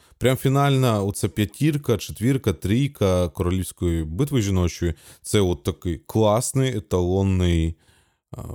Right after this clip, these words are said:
шаблон, по якому можна діяти для того, щоб зробити битву цікавою. От як вони всі вибули, типу, ти от за Джейд Кергіл,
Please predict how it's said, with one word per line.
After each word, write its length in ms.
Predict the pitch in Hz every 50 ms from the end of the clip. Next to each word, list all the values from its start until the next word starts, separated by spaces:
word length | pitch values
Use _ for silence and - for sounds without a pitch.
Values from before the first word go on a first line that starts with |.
| - - - - - - - - 101 - - -
шаблон, 520 | - - 110 95 82 87 98 135 175 180
по 160 | 143 - 107 98
якому 280 | 95 - 127 123 110 101
можна 300 | 95 101 98 87 92 90
діяти 480 | 82 78 92 110 143 151 143 135 113
для 200 | 87 87 87 85
того, 200 | 76 - 107 117
щоб 180 | 101 - 95 87
зробити 380 | 85 80 78 73 101 110 -
битву 360 | 82 76 73 92 92 - 92 85
цікавою. 760 | - - - - - 80 76 73 71 71 71 73 - - - - _ _ _ _ _ _ -
От 100 | 87 78
як 180 | 104 101 - -
вони 160 | 95 90 90
всі 200 | 85 - - 92
вибули, 600 | 85 80 98 127 156 143 127 113 98 90 85 82
типу, 320 | 73 - 90 73 - 82 78
ти 140 | - - 90
от 280 | 82 80 80 71 - -
за 180 | 85 85 87
Джейд 300 | 78 71 80 80 71 -
Кергіл, 800 | - - - 131 143 147 139 139 127 110 110 123 120 113 113 110